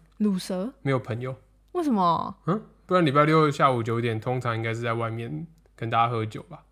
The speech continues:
Speaker 1: 嗯，那可不可以不要算我进去？
Speaker 2: <laughs> 我自己鲁是不是？
Speaker 1: 对。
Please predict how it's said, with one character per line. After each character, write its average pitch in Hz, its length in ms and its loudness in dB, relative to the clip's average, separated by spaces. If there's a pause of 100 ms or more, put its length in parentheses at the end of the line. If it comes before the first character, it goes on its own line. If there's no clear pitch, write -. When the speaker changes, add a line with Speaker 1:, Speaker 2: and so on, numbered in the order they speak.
(560)
Speaker 1:
嗯， 175 560 -6
那 214 140 0
可 214 60 -2
不 208 40 2
可 196 60 0
以 185 40 -2
不 - 80 -4
要 180 120 0
算 185 160 -4 (100)
我 - 120 -14
进 170 160 -12
去？ - 260 -4 (680)
Speaker 2:
<laughs> - 720 0
我 147 80 6
自 156 140 6
己 143 160 6
鲁 127 200 0
是 120 120 0
不 131 80 4
是？ 139 200 4 (680)
Speaker 1:
对。 - 180 0